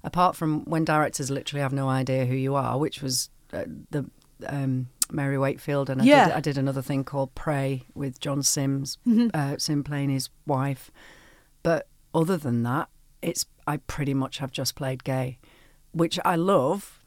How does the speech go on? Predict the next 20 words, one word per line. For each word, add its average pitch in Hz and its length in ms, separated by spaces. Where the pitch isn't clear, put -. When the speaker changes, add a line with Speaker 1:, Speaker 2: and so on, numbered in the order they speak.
Speaker 1:
because - 640
I 160 140
do 165 240
give 139 180
it 123 120
an 131 180
authenticity 135 880
Speaker 2:
Yeah. 220 380
Speaker 1:
and 135 160
a 139 80
swagger 143 640
and, - 240
Speaker 2:
Yeah. 208 180
Speaker 1:
and 151 140
all 147 180
of 139 80
the 135 80
things. 143 380
But, 147 320
um, 143 420